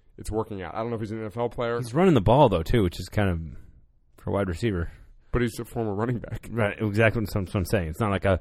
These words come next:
Speaker 2: it doesn't feel like it's a real full-time switch to wide receiver.
Speaker 1: Yeah, he's,
Speaker 2: But,
Speaker 1: he's more wide
Speaker 2: but he
Speaker 1: receiver
Speaker 2: is
Speaker 1: than
Speaker 2: definitely a wide receiver. Uh, all right, you wanna go A C C here?
Speaker 1: Can we talk about your Louisville Cardinals? Georgia Tech, sixty-six points.
Speaker 2: That was a Friday night, by the way. Thank God nobody saw it.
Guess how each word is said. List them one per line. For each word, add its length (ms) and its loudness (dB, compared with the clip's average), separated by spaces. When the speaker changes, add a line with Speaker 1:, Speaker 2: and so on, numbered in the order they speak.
Speaker 2:
it 60 0
doesn't 180 4
feel 120 6
like 120 4
it's 120 -2
a 80 2
real 380 2
full-time 520 -2
switch 360 -6
to 100 -10
wide 140 -8
receiver. 320 -10
Speaker 1:
Yeah, 80 -2
he's, 140 -2
Speaker 2:
But, 80 -6
Speaker 1:
he's 140 -2
more 200 4
wide 140 4
Speaker 2:
but 100 2
he 60 2
Speaker 1:
receiver 80 4
Speaker 2:
is 100 2
Speaker 1:
than 80 4
Speaker 2:
definitely 180 0
a 40 0
wide 160 -2
receiver. 320 -12
Uh, 40 2
all 320 4
right, 180 2
you 80 2
wanna 100 4
go 120 4
A 100 6
C 160 -2
C 260 0
here? 120 2
Speaker 1:
Can 120 4
we 120 2
talk 420 6
about 400 4
your 160 -2
Louisville 380 -6
Cardinals? 500 -6
Georgia 300 0
Tech, 340 4
sixty-six 600 -2
points. 540 0
Speaker 2:
That 60 -12
was 100 -6
a 40 -6
Friday 280 2
night, 180 2
by 100 2
the 60 4
way. 100 4
Thank 240 -2
God 200 2
nobody 220 -4
saw 260 -4
it. 100 -14